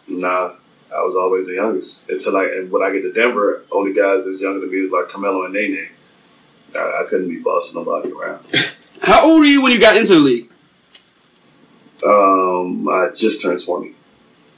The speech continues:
Speaker 2: So you had a year of not even being twenty-one. But I guess nobody bothered you about being twenty-one anyway, did they?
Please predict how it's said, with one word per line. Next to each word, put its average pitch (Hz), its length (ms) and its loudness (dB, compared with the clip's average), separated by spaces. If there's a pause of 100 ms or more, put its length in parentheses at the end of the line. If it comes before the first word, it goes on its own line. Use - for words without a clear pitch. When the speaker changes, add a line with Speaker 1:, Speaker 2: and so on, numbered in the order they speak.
(240)
Speaker 2:
So 165 160 4
you 185 160 4
had 156 120 6
a 143 40 6
year 160 200 10
of 147 60 4
not 156 160 4
even 151 120 4
being 151 220 4
twenty-one. 151 420 4
But 156 100 4
I 180 60 6
guess 196 160 4
nobody 175 320 6
bothered 160 300 6
you 151 100 6
about 143 200 4
being 143 180 4
twenty-one 143 380 4
anyway, 127 260 6
did 120 180 2
they? 113 180 -6